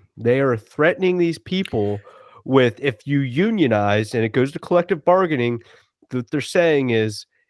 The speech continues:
in bad faith, <laughs> Amazon will say, "Now that you have a union, we're going to collectively bargain and give you less money."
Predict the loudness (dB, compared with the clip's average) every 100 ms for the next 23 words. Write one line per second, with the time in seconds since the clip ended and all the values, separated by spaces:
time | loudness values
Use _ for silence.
0 | _ -10 -6 0 2 2 0 0 0 0
1 | 0 0 -4 -4 -4 -2 -4 -4 -4 -2
2 | -4 -10 _ _ _ -6 0 2 2 -2
3 | -2 -2 -2 -2 -2 -4 -2 -4 -4 -4
4 | -4 -6 -10 -10 -10 -8 -6 -6 -6 -6
5 | -2 -2 -4 -8 -10 -8 -8 -6 -6 -2
6 | -2 -2 -4 -6 -6 -8 -12 _